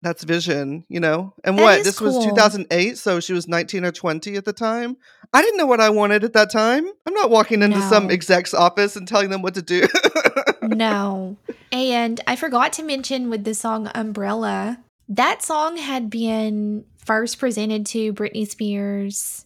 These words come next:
Speaker 2: and Mary J. Blige, but they turned it down, so it went to Rihanna.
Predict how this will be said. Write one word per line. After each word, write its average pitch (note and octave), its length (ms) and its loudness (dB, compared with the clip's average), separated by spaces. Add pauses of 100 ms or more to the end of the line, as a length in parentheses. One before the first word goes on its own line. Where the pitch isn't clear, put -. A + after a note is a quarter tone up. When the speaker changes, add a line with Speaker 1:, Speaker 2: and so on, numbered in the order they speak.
(240)
Speaker 2:
and A#3+ 380 0
Mary G#3+ 240 0
J. G#3 200 -2
Blige, G3 920 -6
but G#3+ 200 -6
they G#3+ 140 -2
turned G3+ 280 -4
it G3+ 100 -6
down, G3 460 -8
so G#3 180 -6
it G#3 100 -6
went G#3+ 160 -10
to A3+ 80 -10
Rihanna. G#3 560 -8